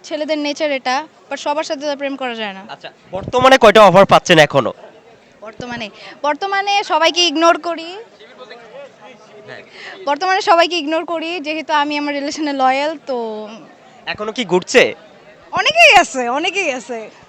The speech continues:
Speaker 2: অনেকেই আছে? ভাইয়ের কাছে কি, আহ, কি প্রবলেম হয়? কি বলে?
Speaker 1: কে ও? মানে আমাকে কেউ ই করলে?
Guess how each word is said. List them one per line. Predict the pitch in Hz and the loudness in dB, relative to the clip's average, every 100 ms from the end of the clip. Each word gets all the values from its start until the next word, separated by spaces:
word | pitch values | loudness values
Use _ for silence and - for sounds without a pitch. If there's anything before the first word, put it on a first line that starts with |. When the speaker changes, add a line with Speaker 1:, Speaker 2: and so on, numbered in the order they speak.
| - | -12
Speaker 2:
অনেকেই | 202 247 269 | -12 -8 -2
আছে? | 247 - 151 127 - - - | 0 6 6 4 -6 -14 2
ভাইয়ের | 175 214 233 | 6 6 6
কাছে | 240 247 | 2 0
কি, | 254 240 | 0 6
আহ, | 208 202 175 175 | 8 8 6 2
কি | 196 156 | -2 2
প্রবলেম | - 185 214 | 4 4 4
হয়? | 180 202 117 - - - | 0 -4 -6 -16 -20 -20
কি | 185 | -18
বলে? | 151 110 - - _ | -16 -18 -20 -20 _
Speaker 1:
কে | 302 | -6
ও? | 294 392 269 202 254 247 - | -2 2 0 0 -10 -20 -14
মানে | 247 254 | -6 -4
আমাকে | 247 277 302 | -2 -4 -2
কেউ | 302 269 | 0 0
ই | 277 | -2
করলে? | 311 262 | -6 -6